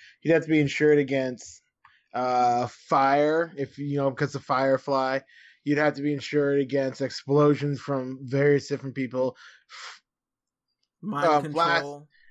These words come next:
Speaker 1: mind control, flash freezes. Like,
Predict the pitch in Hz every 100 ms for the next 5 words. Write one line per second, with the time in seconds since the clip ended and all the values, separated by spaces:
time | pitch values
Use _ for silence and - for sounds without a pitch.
0 | - 175 180 190 165 185 - 175 175 180
1 | - 160 180 175 180 185 175 - _ _
2 | _ _ 147 151 139